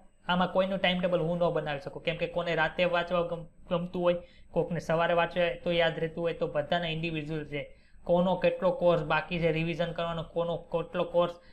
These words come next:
કેટલો રીડિંગ કરવાનો પણ બાકી છે, શીખવાનો બાકી છે, લેક્ચર જોવાના બાકી છે, તો કોને ઉપર છે? ઇન્ડિવિડ્યુઅલ ઉપર છે. એટલે તમારું કેટલું વર્કલોડ every ડે નું આવશે એ તમારા ઉપર ડિપેન્ડન્ટ છે.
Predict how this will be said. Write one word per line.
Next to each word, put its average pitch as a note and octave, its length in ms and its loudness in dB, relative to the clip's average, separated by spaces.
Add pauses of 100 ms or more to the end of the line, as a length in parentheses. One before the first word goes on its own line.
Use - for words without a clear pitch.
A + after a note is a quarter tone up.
(240)
કેટલો F#3 680 4
રીડિંગ F#3+ 400 4
કરવાનો F#3+ 320 2
પણ F3 200 0
બાકી D#3+ 240 -2
છે, E3 120 -2
શીખવાનો E3 440 -4
બાકી D#3+ 240 0
છે, E3 120 0
લેક્ચર D#3+ 380 0
જોવાના D#3 260 2
બાકી D#3 300 -2
છે, D#3 80 -6
તો E3 140 -4
કોને G3 220 0
ઉપર E3 320 -4
છે? - 320 -16
ઇન્ડિવિડ્યુઅલ G3 600 -2
ઉપર E3 180 0
છે. D3 40 0
એટલે - 480 -4
તમારું G3+ 720 2
કેટલું G3 380 0
વર્કલોડ G3 440 6
every F#3+ 300 2
ડે F#3+ 160 -2
નું F#3+ 180 2
આવશે F#3+ 240 2
એ E3+ 120 -4
તમારા F3+ 280 2
ઉપર D3 220 -2
ડિપેન્ડન્ટ C#3 440 -10
છે. - 240 -6